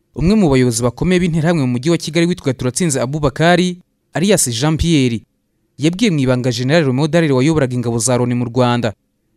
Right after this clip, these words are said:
ko interahamwe zamaze kwitegura kwica abatutsi bagera ku bihumbi makumyabiri, ko zifite intwaro zirunze i Gikondo kwa Kabuga, ko kandi lisiti z'abatutsi zamaze gukorwa, ndetse kandi kuva Minwari yagera mu Rwanda,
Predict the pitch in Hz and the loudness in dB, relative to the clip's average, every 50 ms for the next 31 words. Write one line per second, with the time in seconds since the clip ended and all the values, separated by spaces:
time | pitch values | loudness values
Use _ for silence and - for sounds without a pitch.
0 | _ - - 240 185 196 175 156 185 175 147 123 117 147 170 170 131 120 123 - | _ -4 -2 0 2 4 4 4 2 2 2 0 0 0 0 0 0 -2 -4 -4
1 | 185 175 - 139 117 120 127 120 - 190 - - 147 123 - - 117 - - 120 | -6 -4 -4 -4 -4 -2 -4 -4 -4 -4 -4 -4 -4 -4 -4 -6 -8 -8 -4 -6
2 | 123 120 127 165 170 - - 135 120 117 120 113 113 117 117 - - 160 180 175 | -4 -2 -2 -2 -2 -2 -4 -4 -4 -4 -4 -4 -2 -4 -4 -4 -2 -2 0 2
3 | 170 170 165 170 165 170 175 175 175 _ _ _ _ _ _ _ _ _ _ - | 2 2 2 0 0 0 0 -2 -4 _ _ _ _ _ _ _ _ _ _ 0
4 | - 226 190 147 - - - - 175 151 170 175 147 127 117 117 123 123 127 135 | 0 0 0 0 -6 -8 -6 -4 -2 0 0 2 2 0 0 0 -2 -2 -2 -4
5 | 156 143 139 131 - 139 123 107 123 - 135 127 123 - 175 156 139 127 123 127 | -4 -6 -8 -4 -2 -2 -2 -2 -2 0 0 -2 2 2 0 2 2 0 0 -2
6 | 107 - _ _ _ _ _ _ _ _ _ - - 190 - - 214 190 139 131 | -4 -4 _ _ _ _ _ _ _ _ _ -2 -2 -2 2 4 4 4 4 2
7 | 156 160 - - 180 156 180 165 131 - - 123 - 123 117 135 165 175 151 123 | 0 -2 0 -2 0 2 2 2 2 2 0 -2 -2 0 0 2 2 2 2 0
8 | 113 117 107 117 - - 165 160 151 165 170 170 170 - _ _ _ _ _ _ | -2 -2 -6 -6 -2 0 0 2 4 4 2 2 2 -4 _ _ _ _ _ _
9 | _ _ _ - - 131 - - 233 - - 214 190 143 - 131 123 127 127 131 | _ _ _ -10 -8 -4 -2 -4 -2 2 2 2 2 0 -4 -2 -2 0 0 0
10 | 151 180 175 143 147 170 160 131 117 131 123 117 117 117 113 120 123 123 120 120 | 2 2 2 4 4 4 4 2 2 0 0 0 0 -2 0 2 2 2 2 0
11 | 110 110 | 0 -4